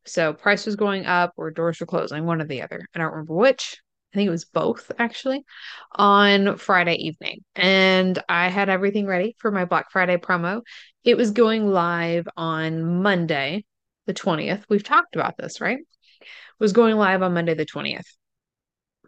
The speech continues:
But I decided that the only way that I was going to let myself invest in the other program that I wanted was if I made the sale to cover the difference, okay? Or to cover the cost of the program. What did I do?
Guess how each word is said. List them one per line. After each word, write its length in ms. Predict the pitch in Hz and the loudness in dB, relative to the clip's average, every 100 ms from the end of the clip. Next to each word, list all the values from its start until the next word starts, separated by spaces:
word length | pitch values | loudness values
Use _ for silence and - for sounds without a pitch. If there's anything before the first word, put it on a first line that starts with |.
| _ - | _ -4
But 640 | 180 185 208 170 208 - - | 2 4 6 4 0 -6 -2
I 220 | 196 233 | 2 2
decided 580 | 285 - 180 175 160 175 | 2 2 2 0 -2 -6
that 120 | 175 | -8
the 120 | 175 | -4
only 260 | 202 254 302 | -2 0 0
way 320 | 269 226 220 | 2 2 2
that 140 | 208 | 2
I 80 | 190 | 2
was 140 | 190 | 2
going 180 | 180 190 | 0 -2
to 60 | 185 | 0
let 160 | 175 | -2
myself 380 | 165 180 170 160 - | -2 -4 -4 -6 -4
invest 540 | 180 170 160 170 - | -4 0 -2 -2 -6
in 140 | 185 | -2
the 140 | 170 165 | -2 -2
other 160 | 175 175 | 0 -2
program 440 | - 294 277 240 | 2 2 2 2
that 120 | 202 185 | 0 0
I 80 | |
wanted 380 | 180 170 170 170 - - - _ | -2 -2 -2 -4 -8 -20 -20 _
was 200 | 202 202 | 4 6
if 160 | 214 | 4
I 80 | 233 | 4
made 220 | 208 185 | 2 0
the 80 | 185 | -2
sale 440 | - 180 160 139 147 | -2 0 0 -2 -8
to 100 | - | -10
cover 460 | - 175 165 160 151 | -4 -4 0 -2 -2
the 80 | 156 | -6
difference, 580 | 147 - - - - _ _ - | -8 -10 -20 -16 -16 _ _ -14
okay? 300 | 165 170 190 _ _ _ _ _ _ _ _ _ _ _ _ | -4 -4 -4 _ _ _ _ _ _ _ _ _ _ _ _
Or 140 | - | -6
to 100 | - | -4
cover 260 | 160 180 165 | -2 -2 0
the 80 | 160 | -2
cost 340 | 165 151 - | -2 -2 -4
of 60 | 180 | -8
the 60 | |
program. 540 | 170 170 160 - - 208 _ _ _ _ _ _ _ _ _ _ _ | -2 -2 -2 -6 -8 -16 _ _ _ _ _ _ _ _ _ _ _
What 300 | 233 165 156 | -10 -4 -4
did 160 | 143 151 | -4 -4
I 100 | 156 | -2
do? 240 | 165 208 | -2 -4